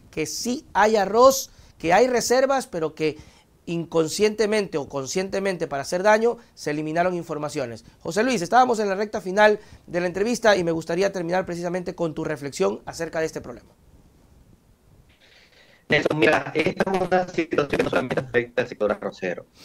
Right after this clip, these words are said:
Speaker 2: En este momento, los maiceros del, de la provincia del Guayas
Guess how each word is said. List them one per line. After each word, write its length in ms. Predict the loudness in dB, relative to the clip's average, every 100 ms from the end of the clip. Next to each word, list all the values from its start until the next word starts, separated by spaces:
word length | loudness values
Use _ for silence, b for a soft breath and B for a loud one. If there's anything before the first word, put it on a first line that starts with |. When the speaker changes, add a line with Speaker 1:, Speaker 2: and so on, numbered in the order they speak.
| B -2
Speaker 2:
En 100 | 2
este 140 | 4
momento, 440 | 6 6 6 4 2
los 160 | 2
maiceros 640 | 0 -4 2 4 4 -2 -10 _ _ _ _
del, 500 | 0 2 2 0 -4 -12
de 220 | -6 -4 -4
la 340 | -4 -6 -4
provincia 320 | 0 0 0
del 80 | 2
Guayas 500 | 4 4 2 -4 -6